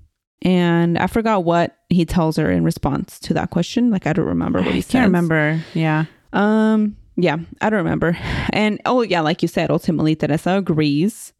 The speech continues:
Speaker 1: <laughs> And then he grabs her pills and he's like, "Let's forget about these." And he
Speaker 2: Mm, we
Speaker 1: throws
Speaker 2: don't
Speaker 1: them in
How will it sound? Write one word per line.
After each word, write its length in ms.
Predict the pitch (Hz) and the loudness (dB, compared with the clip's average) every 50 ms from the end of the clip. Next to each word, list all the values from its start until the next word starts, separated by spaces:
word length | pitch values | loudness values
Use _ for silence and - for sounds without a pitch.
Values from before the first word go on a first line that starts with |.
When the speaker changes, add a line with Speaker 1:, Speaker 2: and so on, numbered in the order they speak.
| _ _ _ _ _ | _ _ _ _ _
Speaker 1:
<laughs> 60 | - | -2
And 160 | - 302 359 285 - - - - | 0 0 0 0 -4 -10 -12 -4
then 180 | - 392 427 415 494 494 466 480 | 0 0 0 2 2 2 4 4
he 80 | 466 381 | 2 2
grabs 560 | 254 269 240 180 196 196 196 202 208 196 202 | 2 0 0 2 2 2 2 0 0 0 -2
her 100 | 240 277 | -2 0
pills 360 | 262 - 196 180 185 190 - | 0 2 2 2 2 2 2
and 60 | 226 233 | 2 0
he's 120 | 226 - | 2 2
like, 140 | 262 285 285 | 0 0 0
"Let's 260 | 339 370 359 339 - | 2 0 0 0 -2
forget 320 | - 339 294 285 277 269 | -2 -2 0 2 2 2
about 400 | 277 277 254 240 202 214 214 - | 2 2 2 0 -2 -2 -2 -2
these." 240 | - 180 180 185 226 | -2 -2 0 0 0
And 100 | 240 214 190 | 2 2 4
he 80 | 190 196 | 4 4
Speaker 2:
Mm, 80 | 196 | 4
we 40 | 190 | 4
Speaker 1:
throws 180 | 180 180 185 180 | 4 4 2 4
Speaker 2:
don't 80 | 190 196 | 2 2
Speaker 1:
them 120 | 214 214 | 2 2
in 40 | 220 | 2